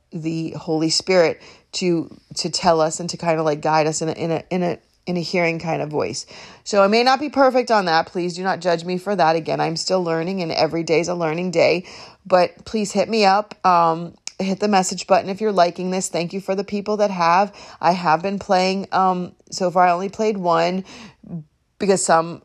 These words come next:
aren't worth playing, but they're still good. But, um,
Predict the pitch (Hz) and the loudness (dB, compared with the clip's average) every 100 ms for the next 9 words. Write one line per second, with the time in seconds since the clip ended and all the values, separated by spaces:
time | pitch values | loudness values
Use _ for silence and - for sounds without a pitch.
0 | - 170 165 - 180 208 - 196 170 180 | 0 2 2 2 0 0 -2 -2 0 0
1 | 196 196 202 190 - 180 202 185 160 160 | -2 -2 -2 -2 2 2 4 4 4 4
2 | 160 165 - - 165 160 156 160 | 2 0 -2 0 4 4 2 -6